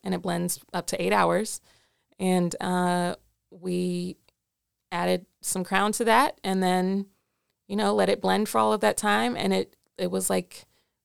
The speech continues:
weed infused crown. And, like, y-, all you needed was, like, a little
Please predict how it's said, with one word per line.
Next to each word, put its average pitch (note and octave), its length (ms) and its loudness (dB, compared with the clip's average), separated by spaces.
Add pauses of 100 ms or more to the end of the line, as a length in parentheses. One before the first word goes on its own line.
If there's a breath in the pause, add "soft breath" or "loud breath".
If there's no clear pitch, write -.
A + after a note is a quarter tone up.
weed F#3+ 480 -4
infused F#3+ 680 -6
crown. C4+ 580 -6 (380)
And, G3 140 -2
like, F#3 200 0
y-, G3+ 140 -8
all G3 140 6
you A#3 120 0
needed B3 240 0
was, A#3 180 0
like, A3 180 0
a - 40 0
little A#3+ 340 0